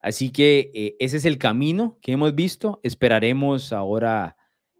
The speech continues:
eh, a lo que pueda suceder con Joe Burrow, con Justin Herbert, que son los siguientes, ¿no? Pero tampoco esperaría que ellos reciban com-, contrato completamente garantizado, la verdad.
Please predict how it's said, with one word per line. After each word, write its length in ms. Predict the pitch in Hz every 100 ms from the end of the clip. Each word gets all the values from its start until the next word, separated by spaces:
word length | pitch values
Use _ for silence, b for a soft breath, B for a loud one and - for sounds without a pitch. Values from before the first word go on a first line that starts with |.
| _ -
eh, 180 | 98
a 60 | 98
lo 100 | 104
que 100 | 101
pueda 240 | 107 110
suceder 340 | 107 107 101 98
con 160 | 104
Joe 140 | 104 95
Burrow, 320 | 127 147 147
con 160 | 113 90
Justin 240 | - 98
Herbert, 260 | 120 123 -
que 80 |
son 140 | 87 95
los 100 | 92
siguientes, 640 | 98 117 147 139 156 - -
¿no? 260 | 98 135
Pero 220 | - 107 110
tampoco 580 | - 117 127 156 156
esperaría 460 | 143 - 120 117 120
que 140 | -
ellos 180 | 107 110
reciban 400 | 101 101 101 101
com-, 380 | - 98 101 104
contrato 420 | - 104 95 101
completamente 880 | 95 92 95 90 85 85 76 - 71 b b b b b -
garantizado, 680 | 107 101 98 90 87 78 69
la 160 | 67
verdad. 360 | 65 65 69